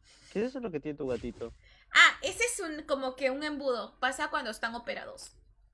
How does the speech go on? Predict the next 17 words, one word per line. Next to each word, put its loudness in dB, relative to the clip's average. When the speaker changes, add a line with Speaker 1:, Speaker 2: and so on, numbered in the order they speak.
Speaker 1:
Ah, 2
ya. 0
Te -8
gustan -4
los -4
animales, -6
me -14
di -12
cuenta. -12
Speaker 2:
Demasiado. -2
Speaker 1:
¿Por -8
qué -4
siento -6
que -4
tienes -8
pinta -8
de, -6